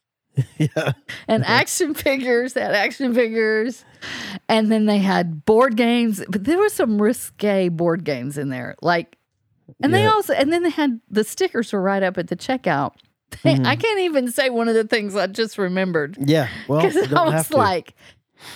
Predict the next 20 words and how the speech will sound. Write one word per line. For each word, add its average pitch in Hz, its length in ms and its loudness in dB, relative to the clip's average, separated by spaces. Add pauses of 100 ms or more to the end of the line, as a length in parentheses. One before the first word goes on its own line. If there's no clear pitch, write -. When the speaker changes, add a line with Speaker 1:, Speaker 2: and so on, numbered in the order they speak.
(120)
Speaker 2:
"Oh, 247 640 2 (140)
it - 100 -2
w-, - 180 -6 (120)
it 294 140 0
was, 339 240 -4 (100)
it 302 120 -4
was 339 180 -4
pretty." 277 380 -4
'Cause - 260 -2
Tim - 300 0
was, 294 180 2
<laughs> - 120 -20
Tim - 200 0
goes, - 440 -8
"Did 320 180 -6 (180)
you 427 160 -4
see - 400 -8
that?" 539 460 -4
<laughs> - 20 -14
I - 420 -4